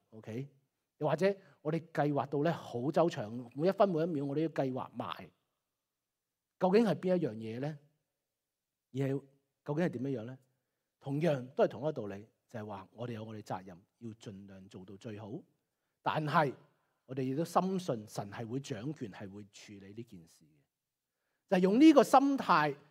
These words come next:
其實我哋就每日會喺呢個心態裏邊去面對我哋每日要面對每日嘅事情。要知道同時神係掌權，人都係有佢嘅責任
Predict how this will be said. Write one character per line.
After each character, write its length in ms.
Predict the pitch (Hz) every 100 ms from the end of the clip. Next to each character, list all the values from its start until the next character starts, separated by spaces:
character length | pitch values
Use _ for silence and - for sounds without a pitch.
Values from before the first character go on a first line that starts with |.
| _ _
其 120 | -
實 160 | 139 135
我 100 | 135
哋 80 | 156
就 140 | 151 143
每 160 | 143
日 60 | 170
會 160 | 135 131
喺 100 | 151
呢 80 |
個 80 | 190
心 280 | 165 185 185
態 200 | - 120
裏 160 | 107 113
邊 220 | 107 101 _
去 80 | 147
面 260 | 135 123
對 120 | 131
我 120 | 127 131
哋 100 | 120
每 180 | 113 127
日 140 | 120 120
要 120 | 131
面 260 | 127 107 110
對 140 | 113 107 _ _ 107
每 240 | 110 113
日 60 | 127 107
嘅 120 | 120
事 340 | 107 - 107
情。 220 | 95 90 82 _ _ _ _
要 140 | 151
知 160 | 156 214
道 80 | 143
同 240 | 131 113
時 160 | 113 123
神 200 | - 110
係 120 | 131
掌 220 | 123 131 165
權， 200 | 131 92 _ _ _ _
人 360 | 175 123 110 92 _ _ _
都 100 | 185
係 40 |
有 140 | 147 120
佢 100 | 117
嘅 60 | 110
責 260 | 131 98
任 120 | 104